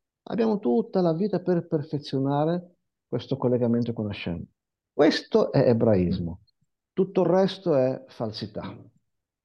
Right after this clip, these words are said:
Tutto il resto, chi dice che Kippur non è questo, ma devi per forza, non è esattamente.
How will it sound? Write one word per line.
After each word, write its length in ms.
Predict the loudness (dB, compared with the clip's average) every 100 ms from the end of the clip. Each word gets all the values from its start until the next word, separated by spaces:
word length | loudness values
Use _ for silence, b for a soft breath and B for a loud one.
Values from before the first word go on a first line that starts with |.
| _ _
Tutto 180 | 0 4
il 60 | 6
resto, 360 | 6 4 2 B B B
chi 100 | 0
dice 260 | 4 4 4
che 280 | 6 4 4
Kippur 480 | -2 0 4 6 6
non 180 | 4
è 220 | 2 0 -2
questo, 520 | 2 4 2 -2 -4
ma 500 | -4 -4 -2 -2 -2
devi 400 | -4 -2 0 0
per 100 | -2
forza, 260 | -4 -6 -6 _ _ _ _ _ _ _ _ _ -16 -16 _ _ -8
non 240 | -4 -2
è 160 | -4 -6
esattamente. 580 | -6 -4 -4 -6 -8